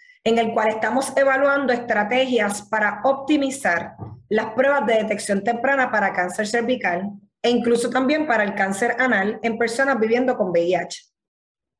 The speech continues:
Así que si usted es una persona viviendo con V I H, se puede comunicar con nosotros al siete siete dos, ocho tres cero cero, extensión catorce cero nueve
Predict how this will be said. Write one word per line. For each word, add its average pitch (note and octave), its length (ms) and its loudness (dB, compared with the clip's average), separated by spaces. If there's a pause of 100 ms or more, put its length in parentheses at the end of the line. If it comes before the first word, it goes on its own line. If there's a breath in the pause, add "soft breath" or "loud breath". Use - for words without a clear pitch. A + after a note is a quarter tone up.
(420 loud breath)
Así G#3+ 200 -4
que C4+ 100 0
si C4 120 0
usted G#3+ 140 -2
es G3+ 60 2
una A3+ 160 2
persona C4 300 -2
viviendo C4+ 340 0
con C#4 120 -2
V C#4 180 0
I C#4+ 80 2
H, A3 300 -2
se A#3+ 140 -4
puede F#3+ 280 0
comunicar A3 460 -2
con A#3 140 0
nosotros A3+ 720 -2 (240 soft breath)
al G3+ 160 0
siete G#3 320 0
siete G3+ 320 0
dos, C4 300 2
ocho A#3 280 0
tres G#3 260 -2
cero B3+ 220 2
cero, A3 500 -2 (260 loud breath)
extensión A3 640 0
catorce A3 500 0
cero C4+ 260 2
nueve G#3+ 500 0